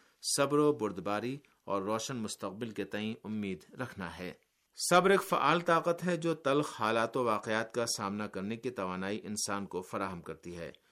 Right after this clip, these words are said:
شکیبائی کے ذریعے بھی مشکلات کو کم کر کے شادمانی کو باقی رکھا جا سکتا ہے۔ قرآن مجید رسول اکرم صلی اللہ علیہ وآلہ وسلم اور اہل بیت اطہار علیہم السلام کی حکمت آمیز اور اعلیٰ تعلیمات میں بھی صبر اور امید کی تاکید فرما رہا ہے۔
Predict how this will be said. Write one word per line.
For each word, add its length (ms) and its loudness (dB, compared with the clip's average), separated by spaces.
شکیبائی 520 4
کے 100 2
ذریعے 320 2
بھی 140 -2
مشکلات 500 0
کو 100 2
کم 240 -4
کر 160 0
کے 280 -4
شادمانی 680 0
کو 200 -4
باقی 420 4
رکھا 280 -6
جا 140 -4
سکتا 400 -8
ہے۔ 140 -10
قرآن 200 6
مجید 440 4
رسول 320 -4
اکرم 320 -2
صلی 260 -6
اللہ 180 0
علیہ 500 0
وآلہ 220 -2
وسلم 480 -2
اور 260 0
اہل 240 -2
بیت 240 0
اطہار 360 0
علیہم 300 -4
السلام 460 -2
کی 180 -6
حکمت 300 -8
آمیز 460 -2
اور 260 0
اعلیٰ 300 2
تعلیمات 560 -2
میں 80 -4
بھی 160 -4
صبر 480 -2
اور 120 0
امید 360 -6
کی 160 -6
تاکید 480 -6
فرما 360 -8
رہا 220 -8
ہے۔ 120 -10